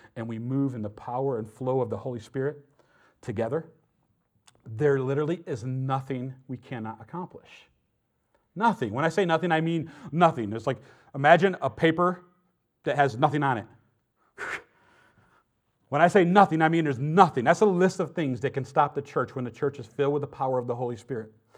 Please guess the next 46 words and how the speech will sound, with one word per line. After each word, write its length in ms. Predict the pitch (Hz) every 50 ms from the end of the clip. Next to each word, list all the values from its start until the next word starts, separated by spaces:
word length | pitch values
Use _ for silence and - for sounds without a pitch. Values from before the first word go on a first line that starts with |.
| _ - - - 180 -
And 140 | 147 151
if 100 | 170 185
they 100 | 180 208
decide 340 | 190 175 175 - 196 180 180
to 60 | 170
kill 220 | 170 - 196 180 147
one 160 | 143 160 180
of 100 | 175 151
our 120 | 180 170
mortal 240 | 165 170 175 175 170
bodies, 340 | 147 170 170 180 190 180 139
guess 240 | 139 165 139 - -
what? 180 | 151 120 -
Five 280 | - 147 147 147 135 127
more 240 | 139 143 156 156 143
will 80 | 127
rise 320 | 117 123 131 131 127 104 135
up. 180 | 127 - - _ _ _ _ _ _ _ _ _ _ _ _ _ _ _ _ _ _ _ _ _ _ _ _
That's 160 | - 147 147
what 100 | 170 160
takes 180 | - 170 143 -
place 280 | - 170 147 127 -
when 80 | 135 131
the 60 | 127
church 300 | - - 180 170 175 - -
is 140 | 165 147 135 123
militant 460 | 147 160 175 175 170 190 185 185 160
like 160 | 143 143 -
we're 80 | 160 151
supposed 400 | - 156 - 180 156 143 - -
to. 80 | 135
Not 180 | 135 147 180 190
militant 380 | 185 190 190 185 - 185 175
like 160 | 165 147 135 170
in 80 | 160
a 40 | 151
weird 280 | 143 156 160 165 147 -
kind 160 | 170 165 170
of 40 | 160
way, 160 | 170 170 170
like 160 | 160 151 147
we're 120 | 151 147
in 40 | 147
the 60 | 147
woods 320 | 143 147 151 160 160 143 135
and 100 | 139